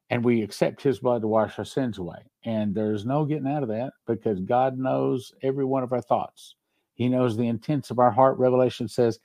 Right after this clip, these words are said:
he searches the reins and the hearts. Okay, let's go on. Verse eleven, "For the scripture saith, Whosoever believeth on him, there shall not be ashamed.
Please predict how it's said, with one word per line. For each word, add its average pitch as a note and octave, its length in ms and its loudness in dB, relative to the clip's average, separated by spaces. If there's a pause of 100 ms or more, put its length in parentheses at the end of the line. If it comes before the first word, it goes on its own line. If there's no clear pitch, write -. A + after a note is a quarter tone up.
(180)
he B2+ 100 0
searches B2+ 480 2
the G#2+ 120 -4
reins A#2 440 0
and G2+ 120 -2
the - 40 -6
hearts. - 520 -14 (120)
Okay, G2 220 -2 (720)
let's C3 140 8
go B2+ 160 6
on. G#2 140 8 (1040)
Verse C#3 200 8
eleven, C3+ 340 6 (200)
"For E3 100 4
the D3 80 2
scripture E3 460 4
saith, - 360 0 (800)
Whosoever F#3+ 480 10
believeth C#3 360 6
on B2 180 4
him, A#2 240 2
there A2 120 2
shall B2 220 0
not G#2+ 160 0
be F#2+ 140 2
ashamed. F#2+ 560 -2